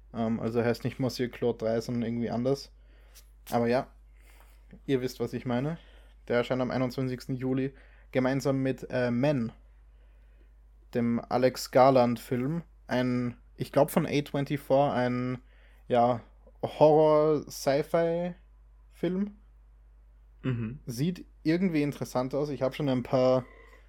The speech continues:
Speaker 1: ein paar positive Reviews dazu gelesen. Ähm, vielleicht schaue ich mir den an. Ich bin eigentlich nicht so der Horror-Fan, aber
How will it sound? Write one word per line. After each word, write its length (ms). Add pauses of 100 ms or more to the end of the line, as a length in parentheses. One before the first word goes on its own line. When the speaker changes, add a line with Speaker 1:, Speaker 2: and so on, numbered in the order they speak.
(160)
Speaker 1:
ein 160
paar 80
positive 920 (240)
Reviews 440
dazu 340
gelesen. 500 (1120)
Ähm, 460 (460)
vielleicht 460
schaue 140
ich 100
mir 140
den 100
an. 280
Ich 160
bin 120
eigentlich 300
nicht 200
so 100
der 160
Horror-Fan, 560
aber 500